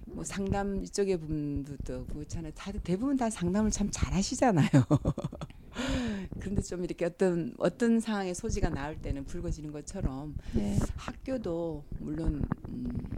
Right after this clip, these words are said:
Speaker 1: 더 많은 인원이고 하긴 해도 제가 볼 때는 묵묵하게, 우리 국민들도 그렇지만 묵묵하게 일하시는 국민들이 더 많은 것처럼 학교도
Speaker 2: 음.
Speaker 1: 묵묵하게 진짜, "아, 천상 저렇게 잘하시는
Speaker 2: 음.
Speaker 1: 분 있나?" 하고 진짜 고마운 분들이 난 더 많다고 생각하거든요.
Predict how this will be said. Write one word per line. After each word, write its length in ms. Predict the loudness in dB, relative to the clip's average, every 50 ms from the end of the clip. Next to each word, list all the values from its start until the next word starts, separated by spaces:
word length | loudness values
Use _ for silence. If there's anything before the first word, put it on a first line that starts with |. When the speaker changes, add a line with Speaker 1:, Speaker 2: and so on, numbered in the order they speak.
| -4 -4 -6 -6 -10 -12 -12 -12 -12 -10 -8
Speaker 1:
더 160 | -6 -4 -4
많은 360 | -4 -4 -6 -6 -8 -8 -6 -6
인원이고 380 | -4 -2 0 0 0 0 -2 -4
하긴 320 | -8 -10 -10 -6 -4 -4
해도 320 | -4 -4 -2 -2 -2 -2
제가 280 | 0 2 2 4 4 4
볼 120 | 2 2
때는 340 | 2 2 2 0 2 -2 -4 -4 -4 -6 -8 -6 -8 -8 -10 -8 -8
묵묵하게, 760 | -8 -6 -2 2 2 4 4 4 2 2 -2 -2 -2 0 0
우리 160 | 2 2 2
국민들도 540 | 4 6 8 10 10 10 8 6 6 6 6
그렇지만 280 | 4 4 4 6 6 8
묵묵하게 420 | 8 8 8 8 6 6 4 4
일하시는 400 | 8 10 10 10 10 8 6 6
국민들이 360 | 8 6 6 6 6 4 2 8
더 140 | 10 10
많은 320 | 10 10 8 4 4 4 2
것처럼 580 | 2 0 -2 -2 0 0 2 2 0 0 -4 -6 -10 -16 -20 -20 -16 -14 -12
학교도 460 | -8 -6 -2 2 2 4 8 8 8 6
Speaker 2:
음. 80 | 6 2 -4 -12 -16 -6 -6 -6 -4 2
Speaker 1:
묵묵하게 500 | 6 6 8 8 8 6 6 4 4 4
진짜, 280 | 4 4 2 4 4 2
"아, 40 | 2 0 -6 -10 -12 -14 -12 -12
천상 460 | 2 6 6 6 8 8 6 6 4
저렇게 320 | 4 0 -4 -4 -2 -2
잘하시는 400 | -2 0 0 0 0 0 0 0
Speaker 2:
음. 40 | 0
Speaker 1:
분 80 | 0 0
있나?" 180 | 2 4 4 4
하고 160 | 4 2 2
진짜 340 | 0 0 -2 -2 6 6 6 6 6 0 6 6 8 6 6 0 -12
고마운 480 | -8 -4 -2 0 2 2 2 0 0 -2
분들이 340 | -4 -4 -4 -4 -4 -2
난 160 | -2 -4 -4 -4
더 140 | -4 -6 -4
많다고 480 | -2 -2 -2 -4 -2 -2 -2 -2 -2
생각하거든요. 560 | -2 -2 -4 0 0 0 0 0 -4 -10 -12